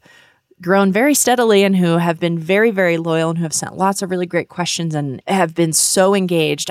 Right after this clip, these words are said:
I am grateful for you. I thank you so much. And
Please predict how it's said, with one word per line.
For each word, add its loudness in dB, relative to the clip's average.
I -2
am -4
grateful -2
for -4
you. 2
I -4
thank -8
you -8
so 0
much. 0
And -2